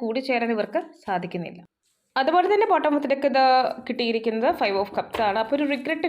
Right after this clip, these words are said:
ഫീൽ ചെയ്യുകയാണ്. അപ്പോൾ തീർച്ചയായിട്ടും ഇവിടെ ഒരു കുറ്റബോധം അല്ലെങ്കിൽ നഷ്ടബോധം വന്നിട്ടാണ് അവർ നിങ്ങളെക്കുറിച്ച് ചിന്തിക്കുന്നത്. നിങ്ങൾക്ക് മെസ്സേജ് അയക്കണം, അല്ലെങ്കിൽ ടെക്സ്റ്റ് അയക്കണം, നിങ്ങളുമായിട്ട് കൂടിച്ചേരണം, കാണണം എന്നൊക്കെ ഇവർക്ക് തോന്നാനുള്ള കാരണം എന്ന് വെച്ചാൽ ആ റിഗ്രറ്റ് ഫീൽ ചെയ്തിട്ടാണ്.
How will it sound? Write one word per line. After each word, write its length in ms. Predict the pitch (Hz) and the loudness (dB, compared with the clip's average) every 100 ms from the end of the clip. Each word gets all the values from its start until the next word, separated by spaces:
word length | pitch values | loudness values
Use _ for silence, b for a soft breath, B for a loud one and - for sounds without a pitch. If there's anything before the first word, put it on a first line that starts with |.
| 302 | -2
ഫീൽ 200 | 240 226 | -2 0
ചെയ്യുകയാണ്. 260 | 190 165 175 | 0 0 -2
അപ്പോൾ 140 | - 285 | -4 -2
തീർച്ചയായിട്ടും 760 | 269 277 392 349 311 294 320 311 254 | -2 0 2 2 2 0 -4 -4 -2
ഇവിടെ 280 | 262 277 339 392 B B - | 0 2 0 -2 B B -2
ഒരു 100 | 277 277 | -2 -2
കുറ്റബോധം 560 | 254 240 226 226 226 208 | -4 -4 0 0 0 -4
അല്ലെങ്കിൽ 240 | 214 247 233 | -2 -2 -2
നഷ്ടബോധം 500 | 247 262 254 247 226 | -2 0 0 0 0
വന്നിട്ടാണ് 600 | 226 262 403 392 302 240 254 | 0 2 0 2 0 2 0
അവർ 100 | 220 247 214 | 0 0 0
നിങ്ങളെക്കുറിച്ച് 520 | 202 208 208 220 262 | -2 -4 -4 -6 -4
ചിന്തിക്കുന്നത്. 460 | 240 202 196 208 254 | -4 -4 -4 -2 -2
നിങ്ങൾക്ക് 300 | 214 202 208 208 | -2 -4 -4 -4
മെസ്സേജ് 320 | 196 214 214 202 | -4 -2 -2 -2
അയക്കണം, 360 | 185 196 196 190 | -2 -4 -4 -4
അല്ലെങ്കിൽ 220 | 196 185 185 | -6 -6 -6
ടെക്സ്റ്റ് 260 | 180 226 | -6 -4
അയക്കണം, 280 | 202 196 190 185 | -4 -4 -4 -6
നിങ്ങളുമായിട്ട് 540 | 190 196 190 190 208 214 | -6 -4 -4 -4 -6 -6
കൂടിച്ചേരണം, 680 | 190 196 220 202 190 185 185 190 | -6 -6 -4 -2 -2 -4 -6 -4
കാണണം 400 | 185 196 202 190 | -4 -4 -4 -6
എന്നൊക്കെ 220 | 202 233 262 | -6 -6 -4
ഇവർക്ക് 180 | 254 294 254 | -4 0 2
തോന്നാനുള്ള 460 | 247 330 302 285 285 | 2 0 0 -2 -2
കാരണം 320 | 233 226 233 247 | 0 0 0 -2
എന്ന് 100 | 220 | -2
വെച്ചാൽ 200 | 226 285 - B B B B 220 | -2 -4 -4 B B B B -4
ആ 60 | 220 | -2
റിഗ്രറ്റ് 340 | 202 220 220 233 | -2 -4 -4 -4
ഫീൽ 180 | 220 208 | -2 -2
ചെയ്തിട്ടാണ്. 440 | 196 190 185 165 | -2 -2 -6 -6